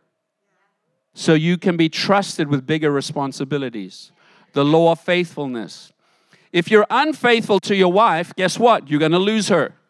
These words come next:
If you're unfaithful at your job, guess what? You're gonna lose your job. So there's a law. It's the law of faithfulness which governs increase and promotion.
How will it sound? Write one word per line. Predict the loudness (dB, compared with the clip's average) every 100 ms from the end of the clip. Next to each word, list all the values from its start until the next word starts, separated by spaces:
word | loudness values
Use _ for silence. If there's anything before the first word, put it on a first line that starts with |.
| _ _ _ _ _ _ _ _ _ -6
If | 2
you're | 4 4
unfaithful | 2 2 2 2 4 4
at | 4
your | 4
job, | 4 4 4
guess | 2 -2 2
what? | 2 2
You're | 0
gonna | 2 2
lose | 2 2 2
your | 2
job. | 4 4 4 -2 -10 -20 _ _ _ _ -2
So | 2
there's | 4 4 4
a | 4
law. | 6 6 6 2 _ _ _ _ _ _ _ _ _ _ _ _ -14
It's | -8 0
the | 2
law | 6 4
of | 2
faithfulness | 0 0 0 0 -2 0 0 0
which | -2 -2
governs | 0 0 2 -2 -4 -6
increase | -4 -2 0 0 0 -4
and | -2 -2 0
promotion. | 0 2 0 0 -4 -6